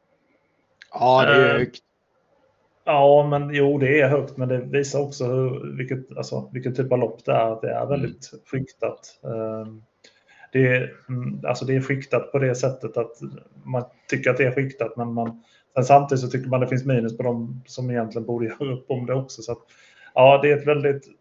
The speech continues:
Speaker 2: väldigt svårt lopp det här, tycker jag. Eh, sex Callisto har ju verkl-, har ju faktiskt, eh, visat form i bättre gäng än så här faktiskt.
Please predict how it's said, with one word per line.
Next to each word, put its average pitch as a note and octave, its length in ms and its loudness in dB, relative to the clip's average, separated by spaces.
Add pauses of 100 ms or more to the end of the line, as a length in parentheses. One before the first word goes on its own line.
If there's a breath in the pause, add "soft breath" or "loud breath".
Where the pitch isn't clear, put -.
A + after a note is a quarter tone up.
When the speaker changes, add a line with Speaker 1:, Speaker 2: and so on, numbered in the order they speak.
(140)
Speaker 2:
väldigt C3+ 300 0
svårt C3+ 200 -2
lopp C3+ 160 -4
det C3 60 -2
här, B2 120 -2
tycker B2+ 280 -8
jag. A#2 180 -2 (460 soft breath)
Eh, B2+ 180 4
sex C3 260 -2
Callisto C#3 540 0
har B2+ 200 4
ju C3+ 120 2
verkl-, C3+ 440 -2
har C3 160 -2
ju C3 60 -2
faktiskt, B2+ 560 -8
eh, A#2+ 400 -2 (260)
visat C3 320 -6
form A#2 280 0
i A#2+ 280 -6 (420)
bättre C3 380 -4
gäng C3 260 0
än B2+ 140 -6
så A#2+ 200 -6
här A#2 80 -6
faktiskt. C3+ 460 -12